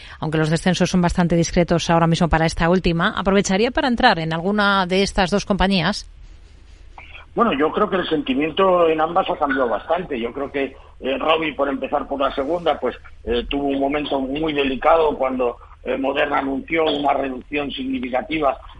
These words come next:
Speaker 2: de las vacunas que se van a, a, a vender a lo largo del mundo y, por lo tanto, que podían repercutir, eh, y van a repercutir, por supuesto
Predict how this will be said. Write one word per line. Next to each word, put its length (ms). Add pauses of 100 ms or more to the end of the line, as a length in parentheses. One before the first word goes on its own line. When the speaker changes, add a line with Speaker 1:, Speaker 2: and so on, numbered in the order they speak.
(140)
Speaker 2:
de 440
las 320 (140)
vacunas 580
que 120
se 100
van 240
a, 260 (320)
a, 500
a 40
vender 380
a 40
lo 120
largo 260
del 120
mundo 240
y, 60
por 140
lo 140
tanto, 280
que 100
podían 500 (260)
repercutir, 640
eh, 260
y 60
van 200
a 60
repercutir, 680
por 140
supuesto 460